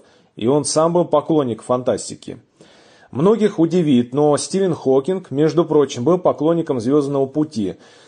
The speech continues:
Да, как бы не все относятся серьёзно к этому сериалу с их такими какими-то лженаучными терминами, и я,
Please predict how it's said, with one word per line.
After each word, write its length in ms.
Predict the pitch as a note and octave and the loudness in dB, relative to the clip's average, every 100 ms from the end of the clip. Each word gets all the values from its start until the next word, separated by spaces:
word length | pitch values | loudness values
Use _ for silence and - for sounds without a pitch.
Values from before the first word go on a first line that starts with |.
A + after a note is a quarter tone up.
| _ A#2 | _ -8
Да, 280 | A#2+ A3 | 0 0
как 220 | A#3 G#3 E3 | 2 0 0
бы 80 | F3 | 0
не 120 | F3 | 0
все 240 | - A3 | 0 2
относятся 560 | G3+ F3+ F3+ D#3+ D3 D3 | 2 0 -2 -2 -4 -4
серьёзно 540 | - D#3 G3 E3 C#3+ | 0 2 2 2 0
к 60 | C#3+ | 0
этому 260 | C#3 C#3 | -2 -2
сериалу 720 | C3 - C#3 F#3 G#3 G3 F3 D#3 | -4 -2 2 4 4 4 2 -2
с 160 | - | 0
их 180 | D3+ C#3+ | -2 0
такими 460 | D#3 C#3 D3 C3+ A#2+ | -2 -2 -4 -4 -2
какими-то 500 | B2+ C3 C3 B2 A#2+ | -4 -4 -6 -2 -4
лженаучными 680 | A#2+ C#3+ C#3 C#3+ - B2+ A#2+ | -2 -2 0 -2 -4 -6 -4
терминами, 640 | D#3+ F#3+ D#3+ D3 C3 B2 | 0 0 0 -2 -2 -2
и 160 | A#2 | -2
я, 460 | C3+ D#3 G#3+ G#3 | -2 2 4 2